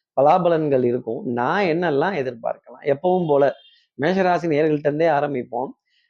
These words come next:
எங்க அப்பாரு இல்ல, அப்பாரு, இந்த அப்பா, சித்தப்பா, பெரியப்பா, அப்புறம் இந்த ஜுஜுலிப்பா, "என்னப்பா ஜுஜுலிப்பா?" அப்படின்னு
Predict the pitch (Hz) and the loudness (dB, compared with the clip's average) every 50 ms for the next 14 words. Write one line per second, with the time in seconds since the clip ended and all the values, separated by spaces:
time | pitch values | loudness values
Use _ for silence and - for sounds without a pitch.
0 | _ _ 131 131 143 151 143 131 123 123 - - 202 202 196 185 165 160 156 147 | _ _ 2 2 4 4 4 2 2 0 0 2 2 4 4 4 4 4 4 4
1 | 143 127 - - 165 165 180 160 165 185 202 185 143 113 - - _ _ _ _ | 2 0 0 0 0 2 2 4 4 4 4 4 4 2 -2 -8 _ _ _ _
2 | - 123 127 127 127 127 123 120 127 143 143 - _ _ _ _ _ 127 - - | -2 0 2 2 4 2 2 2 0 -2 -6 -10 _ _ _ _ _ -8 -8 -4
3 | _ 151 135 135 139 143 - - - _ - 175 - _ _ _ _ _ _ _ | _ 2 4 4 4 4 0 -4 -10 _ -16 -16 -16 _ _ _ _ _ _ _
4 | _ _ _ _ _ _ _ _ _ - 123 135 139 131 190 151 135 139 135 135 | _ _ _ _ _ _ _ _ _ -8 -6 -4 0 0 0 2 2 4 4 4
5 | 135 - - 156 123 131 131 147 160 151 139 139 139 135 127 131 - - _ _ | 4 2 0 -2 0 2 4 4 4 2 2 2 0 2 2 0 -2 -4 _ _
6 | _ _ _ _ - - - 208 220 208 180 147 127 139 170 165 196 226 202 196 | _ _ _ _ -6 -4 0 0 2 2 2 2 2 2 2 4 4 4 4 4
7 | 160 151 160 143 143 143 143 - - - 147 156 190 196 175 180 214 240 285 330 | 2 2 2 2 4 2 0 0 0 0 2 2 2 2 2 2 2 2 2 2
8 | 339 180 156 175 170 202 190 196 185 139 131 - - 160 165 160 151 139 139 147 | 0 2 2 2 2 4 2 2 2 0 -2 -4 -2 -2 -2 0 0 -2 -2 0
9 | 143 139 | 0 -2